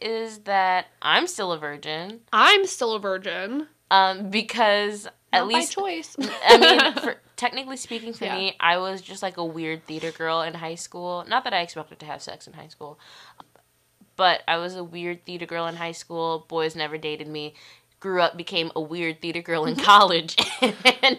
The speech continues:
Speaker 1: boys still don't wanna date me, even though I'm fun and I have a podcast. So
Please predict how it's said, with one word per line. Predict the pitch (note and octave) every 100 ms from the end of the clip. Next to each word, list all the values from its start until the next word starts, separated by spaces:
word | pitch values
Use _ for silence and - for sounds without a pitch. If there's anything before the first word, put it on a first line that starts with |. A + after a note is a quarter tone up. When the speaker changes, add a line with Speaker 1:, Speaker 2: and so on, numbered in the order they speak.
| -
Speaker 1:
boys | F#3+ F#3+ F3+ F3+
still | - F3+
don't | F3 C#3+
wanna | E3 D#3+
date | D#3 D3+ D#3
me, | - D3+ D3+ - - - _
even | G3+ G3+
though | G3 F3+ F3
I'm | E3+ E3+
fun | - D#3 D#3 D#3
and | D3+
I | D3
have | D#3 C#3+
a | C#3
podcast. | - C3 - C3 E3 - -
So | - - C3+ -